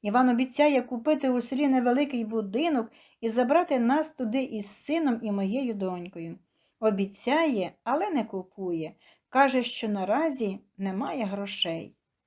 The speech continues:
Моя найкраща подруга каже: "Якби хотів, давно купив би і забрав, забудь. У нього сім'я, він їх не покине". Іноді думаю, може, і справді мій чоловік найкращий у світі.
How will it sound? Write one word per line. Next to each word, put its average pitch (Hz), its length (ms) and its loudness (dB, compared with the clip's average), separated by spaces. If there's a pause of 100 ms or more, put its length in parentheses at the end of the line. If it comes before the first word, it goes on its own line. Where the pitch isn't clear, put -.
(260)
Моя 220 200 4
найкраща 247 640 0
подруга 247 540 -2
каже: 175 560 -2 (160)
"Якби 262 480 -2
хотів, 269 600 -4 (460)
давно 359 380 4
купив 311 580 -2
би 220 180 0
і 220 100 -2
забрав, 208 640 2
забудь. 220 720 -2 (480)
У 247 120 2
нього 349 280 4
сім'я, 185 680 -2 (120)
він 294 340 0
їх 180 280 -4 (220)
не 359 140 -2
покине". 180 680 -10 (520)
Іноді 339 380 -2
думаю, 220 600 0 (360)
може, 254 320 0
і 240 60 -2
справді 339 640 -2
мій 339 200 0
чоловік 294 540 0
найкращий 240 760 0
у 262 40 -6
світі. 208 680 -6